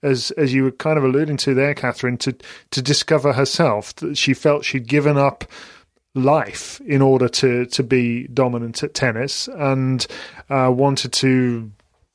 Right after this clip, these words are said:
to be there for her sisters and, and, and, and, a, and a family and just be part of something else. That's what she said. And it was only just over a year later that she,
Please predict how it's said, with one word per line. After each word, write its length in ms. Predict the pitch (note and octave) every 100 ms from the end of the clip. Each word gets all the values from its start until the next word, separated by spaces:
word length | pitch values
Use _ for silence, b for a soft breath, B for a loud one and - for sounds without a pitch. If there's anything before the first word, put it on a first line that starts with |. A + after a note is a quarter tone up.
| _ _ _ - -
to 120 | - C3+
be 200 | D3+ D3+
there 320 | C#3+ C#3 C3+
for 220 | - C3
her 120 | A#2+
sisters 600 | C3 F3+ - - C3 B2+ C3+
and, 160 | B2
and, 380 | C3+ C3 B2 C3
and, 460 | C3 B2+ B2 B2 B2+
and, 160 | B2+ B2+
a, 200 | B2+ C#3
and 100 | B2+
a 40 | B2
family 380 | D#3+ D3 C3+
and 100 | B2+
just 140 | B2+ -
be 140 | C#3
part 420 | - D3+ D3+ D3
of 100 | C3
something 380 | - C3 A#2 C3
else. 320 | D3 A#2+ -
That's 260 | - C3+ -
what 160 | C#3+ -
she 160 | C#3+
said. 300 | B2+ C#3+ A#2 B B B B
And 400 | C#3+ C#3+ C#3+ C#3
it 100 | D#3
was 120 | D3+ D3
only 260 | F3+ E3
just 280 | B2+ D3 -
over 240 | C3+ B2
a 40 | B2+
year 220 | C3 B2+
later 540 | B2+ C#3 C3 A#2+ A2+
that 240 | A2+ B2 C3+
she, 400 | - C3+ C3